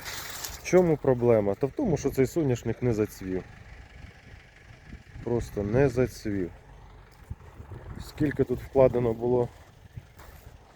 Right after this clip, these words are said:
грошей та роботи. Ну, метеликів скільки. Но соняшник не зацвів. Ось такі головочки.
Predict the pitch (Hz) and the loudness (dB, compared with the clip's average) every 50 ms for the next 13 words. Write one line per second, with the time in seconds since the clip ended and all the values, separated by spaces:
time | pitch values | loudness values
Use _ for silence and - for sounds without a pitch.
0 | - - - - - - - 120 151 156 156 151 139 - - 135 123 - - 120 | -20 -20 -20 -20 -16 -6 0 4 8 8 10 8 8 6 2 -6 -4 -2 0 -2
1 | 123 117 - - - - - - - - _ _ _ _ _ _ _ _ - - | -2 -2 -6 -16 -20 -20 -20 -20 -20 -20 _ _ _ _ _ _ _ _ -20 -20
2 | - - - - - - 123 131 131 131 143 175 180 165 - 120 110 107 - - | -20 -20 -20 -16 -8 -2 0 0 2 4 6 6 6 6 6 2 -2 -2 -4 -10
3 | - - - - - - - - - - - - - - - - - - - - | -14 -14 -14 -14 -14 -14 -16 -18 -18 -20 -20 -20 -20 -20 -20 -18 -14 -10 -10 -8
4 | 117 113 110 107 95 98 101 95 - - - - 104 98 95 95 - - 92 - | -6 -4 -4 -4 -4 -4 -6 -6 -8 -8 -4 -2 0 0 0 -2 -4 -8 -14 -16
5 | - - 104 - 113 110 - - - - - - - - - - - - - - | -16 -16 -12 -10 -10 -10 -10 -14 -20 -20 -20 -20 -20 -20 -18 -16 -16 -16 -18 -18
6 | - - - - - - - - - - - - - - - - - 127 131 131 | -20 -20 -20 -20 -20 -20 -20 -20 -20 -20 -20 -20 -20 -20 -18 -10 -4 0 0 0
7 | 127 - - 180 180 160 143 127 - - 120 113 - 123 139 147 135 113 127 127 | 0 2 2 2 4 4 4 2 2 0 -2 0 2 6 6 6 8 8 6 4
8 | 117 - - 117 113 110 104 98 - - - - - - 139 - - - 123 - | 4 2 -2 -2 0 0 0 -2 -4 -10 -16 -12 -8 -6 -6 -6 -6 -6 -6 -6
9 | - - 120 113 123 123 147 175 175 156 139 127 - - - 135 120 | -2 0 0 4 4 6 6 6 6 6 6 4 2 0 0 0 0